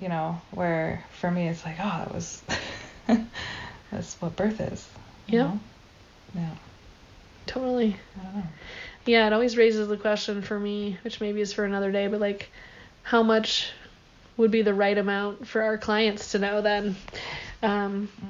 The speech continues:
Speaker 2: and I've
Speaker 1: Mm-hmm.
Speaker 2: talked about it other places where, like, when I've gone to Marin's births, it feels so different. Not that I'm not still responsible for the same things, or, like,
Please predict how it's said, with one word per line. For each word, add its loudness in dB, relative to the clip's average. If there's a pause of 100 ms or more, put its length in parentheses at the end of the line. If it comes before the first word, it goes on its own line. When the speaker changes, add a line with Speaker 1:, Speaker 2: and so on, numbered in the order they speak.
Speaker 2:
and 6
I've 6
Speaker 1:
Mm-hmm. 2
Speaker 2:
talked 2
about 4
it 4
other 6
places 0
where, 0
like, -4
when 2
I've 2
gone -2
to -2
Marin's 6
births, 2 (340)
it 6
feels -2
so 2
different. 0 (160)
Not 6
that 4
I'm 6
not -2
still 0
responsible -2
for 2
the 4
same 0
things, 2
or, -2
like, -2